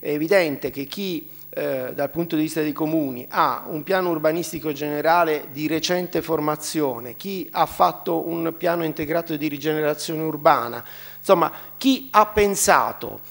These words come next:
a quello che doveva essere il futuro della città, bene o male, si trova alle spalle un bagaglio di proposte e un bagaglio di studi, quantomeno di analisi, rispetto ai quali poi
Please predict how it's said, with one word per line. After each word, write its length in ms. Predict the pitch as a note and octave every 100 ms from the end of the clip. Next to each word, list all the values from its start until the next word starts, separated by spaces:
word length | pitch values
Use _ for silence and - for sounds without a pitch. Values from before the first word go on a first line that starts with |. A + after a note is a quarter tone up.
| - -
a 160 | E3
quello 300 | - G#3+ G3
che 100 | F#3
doveva 300 | F3 F3 E3+
essere 280 | E3 - D#3
il 80 | D3
futuro 460 | - E3+ G#3+ G3
della 240 | D3 C3+ C3
città, 640 | - - - B2 A#2 C3+ C#3 - - - - - - - -
bene 600 | C3+ G3 B3 G#3+ F3+ E3 -
o 160 | E3+
male, 600 | D#3 C#3 B2+ C3+ F#3 G#3
si 160 | - C4
trova 680 | A3+ F3 D#3+ D#3 E3+ - -
alle 340 | F#3 F3+ A#3
spalle 720 | - - C3+ A#2+ C3 C#3+ D#3+
un 240 | E3 G3+ E3
bagaglio 920 | F#3+ G3 C#3 B2 B2 B2 C3 C#3 - - - -
di 200 | F#3 G3
proposte 960 | - D#3 E3 C3+ A#2+ - - D3+ F#3 - -
e 320 | - G#3 F#3 -
un 200 | D#3+ E3
bagaglio 640 | D#3+ D#3+ F#3+ F#3+ D#3+ D3+
di 120 | C#3+
studi, 520 | D#3 - D4+ G#3 C3 B2+
quantomeno 640 | C3 B2 D3 C#3+ D3 C3
di 140 | A#2 C3
analisi, 640 | C3 A#2+ A#2 B2+ B2 G#3
rispetto 400 | A#3+ C4+ F3+ D#3+
ai 80 | C4+
quali 360 | - B2+ D3 G3+
poi 500 | B2+ A2+ C#3+ D3+